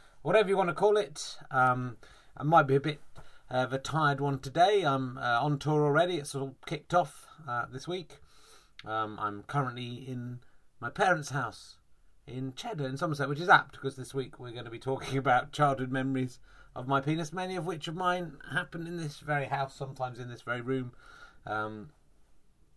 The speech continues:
but actually, I'm in my sister's bedroom, or was my sister's bedroom.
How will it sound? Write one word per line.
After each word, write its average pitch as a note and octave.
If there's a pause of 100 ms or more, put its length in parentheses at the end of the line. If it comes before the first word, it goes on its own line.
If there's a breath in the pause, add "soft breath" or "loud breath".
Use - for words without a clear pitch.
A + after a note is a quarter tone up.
(460)
but A2+
actually, A2
I'm A2
in -
my G#2+
sister's G#2+
bedroom, G2+
or G#2+
was G#2+
my G2+
sister's G#2
bedroom. G2+